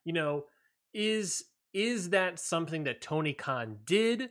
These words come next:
knowing, you know, purposely to bog down the women's division and get less ratings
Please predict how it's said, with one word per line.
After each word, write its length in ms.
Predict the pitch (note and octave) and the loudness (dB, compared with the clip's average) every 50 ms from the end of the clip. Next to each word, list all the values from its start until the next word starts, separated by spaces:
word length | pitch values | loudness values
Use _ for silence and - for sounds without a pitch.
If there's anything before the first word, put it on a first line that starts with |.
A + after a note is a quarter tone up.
| - _ - | -10 _ -8
knowing, 400 | B2+ B2+ C3 C3+ C3+ D3+ E3 D3+ | -2 0 0 2 2 0 0 -2
you 80 | C3+ B2 | -2 -4
know, 60 | A2+ | -4
purposely 680 | - - - E3 E3 G#3 F#3+ - - F3+ F#3 F#3 G3 G3 | -2 2 2 2 2 2 0 -4 -2 0 2 2 2 0
to 240 | - - D#3 C#3+ B2+ A#2 A#2+ - | -4 -4 -6 -6 -6 -8 -6 -2
bog 320 | C3+ B2+ C3+ C3+ C#3 C3+ A#2+ | 2 2 2 2 2 0 0
down 260 | C3+ B2+ C3 C3 B2+ | 0 0 0 0 -2
the 60 | A#2+ | -2
women's 340 | A2+ C3 D3+ E3+ F#3+ F3+ - | -2 -2 0 0 -2 0 0
division 520 | G3 F#3+ F#3+ G3 F#3 D#3 G3+ G3+ G#3 A3 - _ _ _ _ - | 2 2 4 2 2 2 0 0 -2 -2 -8 _ _ _ _ -10
and 140 | A#2 A#2 A#2 | -8 -6 -2
get 180 | C3 C3+ C3 B2 | -2 -2 -2 0
less 280 | B2+ A#2+ A#2+ - - | -2 -2 -2 -2 -2
ratings 520 | D#3 F#3+ G3 G3+ G3+ G#3 G#3+ G3+ - - | 2 2 4 4 4 2 0 -2 -6 -10